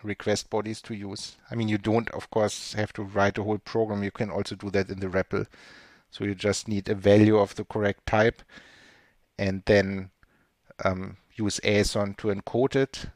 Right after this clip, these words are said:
and look at the result, and then you see the shape of the json that is expected. And then you can use that. And then it's straightforward to do the curl request. So you don't need a Haskell backend. You,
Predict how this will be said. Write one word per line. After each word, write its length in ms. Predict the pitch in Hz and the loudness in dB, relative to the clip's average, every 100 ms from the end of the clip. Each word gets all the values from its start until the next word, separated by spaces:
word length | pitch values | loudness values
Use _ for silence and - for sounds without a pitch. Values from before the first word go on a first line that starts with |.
| _ - | _ -4
and 320 | 98 101 - - | -4 -4 -12 -14
look 240 | 101 104 107 | -8 -4 -4
at 120 | - | 0
the 120 | 107 | 0
result, 500 | 98 95 98 113 - | 2 4 8 8 6
and 160 | 104 107 | 0 0
then 160 | 101 | 0
you 180 | 104 101 | 0 -6
see 520 | - - 104 98 101 - - _ _ _ _ - | -4 -4 -4 -6 -8 -12 -20 _ _ _ _ -10
the 100 | 98 | -6
shape 380 | - 101 92 - | 0 4 4 2
of 180 | - - | -6 -6
the 100 | 92 | -10
json 600 | - 92 92 87 92 95 _ | -2 2 2 0 -6 -12 _
that 160 | 92 - | -10 -6
is 120 | - | -8
expected. 680 | - - 101 - - - - - _ - - _ _ | -8 -6 -6 -6 -12 -16 -20 -20 _ -20 -20 _ _
And 100 | 117 | -6
then 100 | 101 | -4
you 80 | 95 | -4
can 200 | 92 98 | -6 -8
use 220 | 95 101 | -10 -14
that. 340 | - - - - - - | -10 -10 -10 -20 -20 -12
And 140 | 104 | 0
then 140 | 101 101 | 2 2
it's 160 | 95 | 0
straightforward 720 | - 107 98 - 107 95 95 | -2 0 -2 -2 -2 -2 -4
to 140 | - 92 | -8 -16
do 280 | - 92 92 | -10 -10 -6
the 240 | 92 95 - | -4 -4 -4
curl 240 | - 92 | 0 0
request. 580 | 95 - - - - - - - _ - _ _ | -2 -10 -8 -10 -12 -20 -20 -20 _ -20 _ _
So 120 | - | -2
you 80 | 110 | 0
don't 320 | 101 120 120 | 2 2 2
need 260 | 123 110 - - - - - _ | -2 -6 -6 -10 -12 -18 -20 _
a 60 | 107 | 4
Haskell 320 | 110 - 131 | 6 8 8
backend. 560 | 110 113 - 107 104 - | 8 4 4 0 0 -6
You, 280 | 98 101 | -8 -8